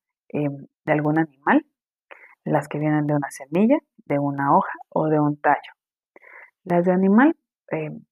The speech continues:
hay muchísimas famosas, <laughs> como si estuviéramos hablando de estrellas de Hollywood. Está el lino, la seda, la lana, el cashmere, el cuero,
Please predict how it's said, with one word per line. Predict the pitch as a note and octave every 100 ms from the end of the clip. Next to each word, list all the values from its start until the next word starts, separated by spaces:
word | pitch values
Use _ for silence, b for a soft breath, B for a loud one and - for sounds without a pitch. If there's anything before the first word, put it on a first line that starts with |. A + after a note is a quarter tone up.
| _
hay | D#3+ E3
muchísimas | E3 D#3 - D#3+ E3+ D3+
famosas, | C#3 C3 C3 B2 - _ _
<laughs> | - F#3 D#3
como | - - D#3
si |
estuviéramos | D3+ D#3 E3 F3+ D#3
hablando | D3+ D#3
de | E3
estrellas | - D#3 D3+
de | D3
Hollywood. | C3+ - - _ B B B _
Está | - D3 - D3+ D3 C#3+
el | C3+ C#3
lino, | F3 G3+ G#3+ G3 F#3 F#3
la | - -
seda, | - E3 F3 F3 E3+ E3+ -
la | C#3 B2+
lana, | - F3 F#3+ F#3 F3+ - _ _ _ _
el | C3 D3
cashmere, | - F3 F3+ - E3+ E3+ E3+ - _ _ _ _ _
el | - -
cuero, | F3 F#3+ G3 F#3 F3 F3